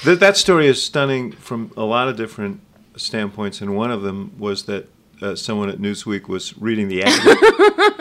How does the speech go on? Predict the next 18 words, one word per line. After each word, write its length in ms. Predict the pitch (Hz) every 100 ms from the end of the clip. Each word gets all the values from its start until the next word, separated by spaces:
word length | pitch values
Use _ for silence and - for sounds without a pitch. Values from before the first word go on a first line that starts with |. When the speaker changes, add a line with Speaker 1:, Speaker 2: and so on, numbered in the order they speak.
| 294 - - 294
Speaker 2:
Well, 100 | 226
you 100 | 220 -
know, 160 | 185
sometimes, 640 | 185 214 202 202 175 - -
sometimes 360 | 196 175 165
people 260 | - 160 147
who 60 | 147
have 120 | 135
a 40 |
certain 300 | 139 143 139
connection 440 | 135 127 120 - 127
to 120 | 131
awards 540 | 127 127 127 123 127 -
and 200 | 127 123
Speaker 1:
Yes. 240 | 110 104
Speaker 2:
certain 260 | 143 120 131
listicles. 520 | 135 - - 127 127 - - - -
Um, 500 | 156 156 151 151 -